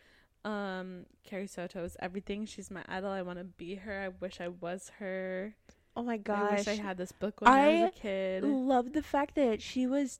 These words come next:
Speaker 2: tough and she was, like, quote unquote mean and that she was brutal and she
Speaker 1: And
Speaker 2: was
Speaker 1: she
Speaker 2: a
Speaker 1: didn't give a
Speaker 2: bitch.
Speaker 1: fuck.
Speaker 2: She didn't give two fucks.
Speaker 1: She was like, "I don't care what you think I'm a bitch. I am a bitch."
Speaker 2: She's like, "Yeah,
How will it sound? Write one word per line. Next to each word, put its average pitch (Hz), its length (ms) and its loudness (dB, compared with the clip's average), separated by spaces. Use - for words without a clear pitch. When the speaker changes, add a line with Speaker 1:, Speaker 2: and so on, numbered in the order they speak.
Speaker 2:
tough - 600 -2
and 240 120 -2
she 277 200 -2
was, 220 320 0
like, 214 220 -2
quote 254 180 8
unquote 247 380 2
mean 196 640 -2
and 247 140 0
that 226 120 0
she 277 120 -4
was 220 180 0
brutal 233 640 2
and 277 160 -4
she 269 60 0
Speaker 1:
And 262 40 2
Speaker 2:
was 262 80 2
Speaker 1:
she 226 60 6
Speaker 2:
a - 60 10
Speaker 1:
didn't 196 40 0
give 220 120 0
a 180 80 -4
Speaker 2:
bitch. 247 320 10
Speaker 1:
fuck. 233 100 2
Speaker 2:
She 359 60 8
didn't 359 180 4
give 285 240 -2
two 320 340 2
fucks. - 360 -4
Speaker 1:
She - 100 -10
was 277 80 -6
like, 277 180 -4
"I 196 80 -4
don't 349 180 -4
care 202 160 -4
what 185 160 -8
you 202 140 -10
think 196 220 -14
I'm 190 120 -10
a 180 40 -10
bitch. 196 260 -6
I 220 120 -8
am 302 100 -6
a 220 60 -6
bitch." 165 440 -10
Speaker 2:
She's 240 180 0
like, 247 180 4
"Yeah, 214 420 6